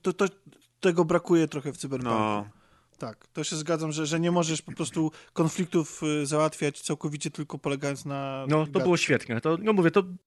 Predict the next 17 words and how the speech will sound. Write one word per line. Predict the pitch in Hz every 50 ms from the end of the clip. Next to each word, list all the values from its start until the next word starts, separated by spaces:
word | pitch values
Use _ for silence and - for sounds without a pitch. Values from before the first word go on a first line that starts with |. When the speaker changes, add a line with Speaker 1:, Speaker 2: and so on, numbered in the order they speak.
| _ _ - - -
Speaker 3:
technicznie | - 170 - - 214 196 - 202
było | 190 196 190
słabo | - - 196 - - -
rozwiązane, | 151 143 139 151 147 143 147 147 147 160 190 233 240
ale | - 151 151 160 160 165 165 165 170 175 151 139 127 120 120
ja | 143 156
miałem | 160 175 170 156
dostęp | 147 165 160 - - 160 151
do | 156
tych | 156 147 -
linii | 160 160 160 156
dialogowych, | 147 151 147 151 147 151 160 151 160
bo | 139 139
tak | - 147 143 131
rozwinąłem | 135 123 127 139 143 143 135 127
moją | 131 131 127
postać. | - 135 113 - - 113 107 - - -